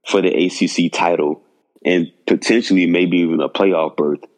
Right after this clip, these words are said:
that's not named Clemson. There are a couple teams that might be able to take that next step. Um,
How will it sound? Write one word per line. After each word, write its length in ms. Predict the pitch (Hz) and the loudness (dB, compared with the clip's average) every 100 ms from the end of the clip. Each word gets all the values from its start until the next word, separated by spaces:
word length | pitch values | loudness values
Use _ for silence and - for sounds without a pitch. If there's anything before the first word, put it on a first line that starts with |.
| _ | _
that's 180 | - - | -2 0
not 240 | 135 82 | 0 0
named 320 | 73 87 82 - | 0 0 -2 -2
Clemson. 380 | - 80 - | -2 -2 0
There 120 | 80 78 | 0 0
are 40 | |
a 40 | |
couple 240 | 73 82 - | -2 -2 -2
teams 460 | - 85 80 69 - _ _ - | 0 0 0 -4 -12 _ _ -2
that 100 | 80 | 0
might 220 | 78 73 | 0 0
be 120 | 82 | 0
able 240 | 80 80 76 | 2 0 0
to 300 | - 78 69 - | 0 0 -2 -2
take 220 | 90 76 | -2 0
that 160 | 80 82 | 0 2
next 260 | 80 - | 0 -4
step. 320 | - 87 78 - - _ _ _ - | -2 0 0 -4 -14 _ _ _ -10
Um, 440 | 60 50 - - | -8 -6 -4 -6